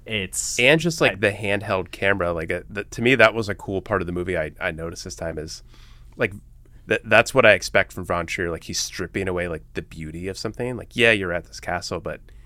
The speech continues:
Speaker 2: there's something gritty about the way you're exploring it, you know?
Speaker 1: Yeah, I, <laughs> I made me immediately think when I saw the handheld camera of, uh, Inland Empire.
Speaker 2: Oh, yeah.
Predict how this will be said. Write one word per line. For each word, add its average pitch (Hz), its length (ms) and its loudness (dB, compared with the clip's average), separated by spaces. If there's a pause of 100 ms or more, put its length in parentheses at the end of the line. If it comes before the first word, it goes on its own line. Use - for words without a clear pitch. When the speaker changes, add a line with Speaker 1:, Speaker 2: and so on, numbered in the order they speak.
(540)
Speaker 2:
there's 95 140 -4
something 92 300 -4
gritty 90 540 -8
about 95 320 0
the 90 80 -6
way 82 200 -6
you're 82 180 -6
exploring 82 500 -8
it, 104 120 -8
you 104 100 -6
know? 110 200 -6 (1040)
Speaker 1:
Yeah, 95 340 -4
I, 113 280 0 (540)
<laughs> - 520 -12
I 117 120 4
made 120 320 0
me 120 120 2
immediately 95 560 -2
think 92 260 -6
when 92 120 -2
I 90 40 -2
saw 104 140 0
the 92 100 -2
handheld 90 380 -4
camera 87 460 -4
of, 87 240 -6
uh, 87 400 -6 (120)
Inland 101 340 0
Empire. 117 680 0 (160)
Speaker 2:
Oh, 85 140 -4
yeah. 123 200 -4